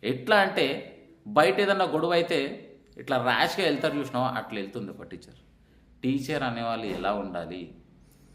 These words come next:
ఒక సంఘం నుంచి నాయకులు వచ్చినప్పుడు, "What is the problem, sir? Do you have the any problem? We will solve it." ఇది కాదు, ఇది అని చెప్పేసి క్లియర్గా చెప్పాలి.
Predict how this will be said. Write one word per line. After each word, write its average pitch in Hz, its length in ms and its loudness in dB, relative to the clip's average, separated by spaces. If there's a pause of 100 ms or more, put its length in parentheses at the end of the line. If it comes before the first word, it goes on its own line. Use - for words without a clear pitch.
(120)
ఒక - 80 -10
సంఘం 123 420 -2
నుంచి 131 220 -4
నాయకులు 123 380 -2
వచ్చినప్పుడు, 117 360 -4
"What 107 260 -6
is 107 60 -10
the 101 100 -8
problem, 101 400 -4
sir? 98 120 -8
Do 101 60 -8
you 90 80 -10
have 92 220 -6
the - 120 -6
any 92 200 -10
problem? 92 320 -6
We 90 120 -8
will 120 120 -4 (680)
solve 104 280 0
it." - 60 -10 (320)
ఇది 95 180 -6
కాదు, 104 240 -2
ఇది 104 120 -6
అని 98 160 -6
చెప్పేసి 95 320 -10
క్లియర్గా 104 540 -6
చెప్పాలి. 85 300 -14